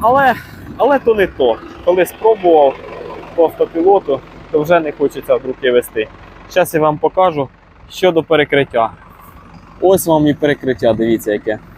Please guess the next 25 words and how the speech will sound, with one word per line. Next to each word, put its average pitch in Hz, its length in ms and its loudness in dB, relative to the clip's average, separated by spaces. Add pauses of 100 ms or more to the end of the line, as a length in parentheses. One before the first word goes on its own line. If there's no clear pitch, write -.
(260)
Буквально 165 640 2 (420)
зараз 139 380 -2
три 202 180 4
пружиночки 170 800 0
таких. 120 500 -6 (760)
Ну, 277 80 4
даже, 196 280 4
даже 160 340 0
дві 156 240 0
пружинки. 127 640 -2 (680)
Бачите? 135 440 -2 (160)
Зараз - 340 -4
я 131 60 -4
вам 131 120 -4
покажу. 123 520 -2 (600)
<laughs> 175 100 0 (1200)
Ось. 151 440 2 (520)
Оце 143 300 0
вам 165 220 4
і 147 60 2
перекриття. 139 720 2
Все 208 260 -4
чітко, 180 600 0
рівненько, 139 580 -2
класно. 131 540 0